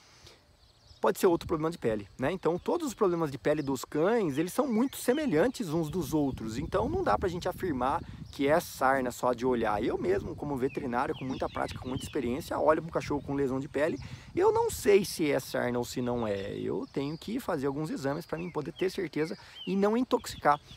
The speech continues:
Porque às vezes a gente vai com tanta sede ao pote, "Vamos fazer o tratamento logo." E você acaba, acaba fazendo mal. Outro tratamento que muitas pessoas utilizam e tem indicação na bula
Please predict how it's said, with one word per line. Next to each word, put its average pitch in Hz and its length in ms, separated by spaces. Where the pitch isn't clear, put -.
Porque - 120
às 131 60
vezes 185 100
a 214 40
gente 190 120
vai 156 180
com 147 200
tanta 180 240
sede 147 280
ao 135 80
pote, - 280
"Vamos 277 260
fazer 247 180
o - 20
tratamento 233 420
logo." 180 380
E 123 100
você 120 220
acaba, 113 360
acaba - 180
fazendo 127 260
mal. 107 160
Outro - 340
tratamento 185 500
que 170 100
muitas 175 260
pessoas 156 320
utilizam 151 520
e 135 60
tem 202 260
indicação 151 460
na 151 140
bula 143 380